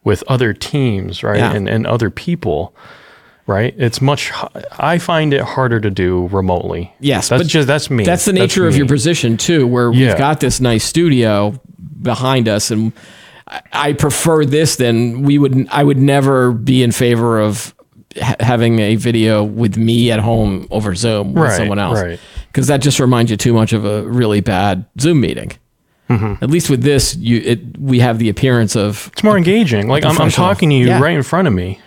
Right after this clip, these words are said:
Speaker 1: right? It, it's, it's more interactive.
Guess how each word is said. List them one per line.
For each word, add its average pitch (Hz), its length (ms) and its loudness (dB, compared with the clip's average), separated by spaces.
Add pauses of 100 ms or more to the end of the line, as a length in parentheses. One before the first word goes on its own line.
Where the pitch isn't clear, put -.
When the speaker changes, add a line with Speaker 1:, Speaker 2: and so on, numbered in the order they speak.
(220)
Speaker 1:
right? 151 260 0 (260)
It, 139 220 0
it's, 135 160 -2
it's - 180 -2
more 151 200 4
interactive. 139 640 -2